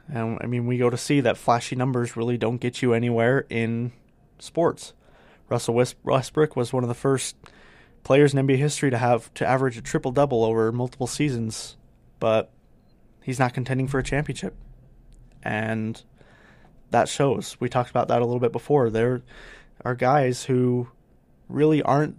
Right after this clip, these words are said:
n-, clutch number twos that will bring championships to your team.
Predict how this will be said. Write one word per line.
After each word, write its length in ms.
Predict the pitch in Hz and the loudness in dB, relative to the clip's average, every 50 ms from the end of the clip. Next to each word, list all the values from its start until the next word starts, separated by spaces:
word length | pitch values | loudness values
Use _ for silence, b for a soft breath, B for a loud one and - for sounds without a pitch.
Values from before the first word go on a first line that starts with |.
| - - 196 185 | -16 -20 -14 -10
n-, 200 | 131 131 131 - - - | -6 -4 -4 -4 -6 -10
clutch 320 | - - 175 160 - - 160 | -2 0 0 0 0 -2 -2
number 200 | 151 143 143 139 | 0 2 0 0
twos 440 | 139 - - 165 143 117 110 107 110 | 0 0 2 2 2 2 0 0 -2
that 120 | 110 - | -2 0
will 140 | - 113 113 | 0 -2 -2
bring 560 | - - 127 127 135 135 131 131 131 127 - b b b b b b b b b b b _ | -2 -2 -2 0 0 2 2 0 -2 -2 -6 b b b b b b b b b b b _
championships 680 | - - 143 143 139 139 123 113 - - 123 - - | -2 2 2 2 2 0 -2 -4 -2 -4 -6 -6 -6
to 100 | - 123 | -4 -2
your 100 | 123 123 | -2 -2
team. 440 | 120 - - 139 131 117 - 139 | -2 -2 -4 -4 -4 -4 -6 -8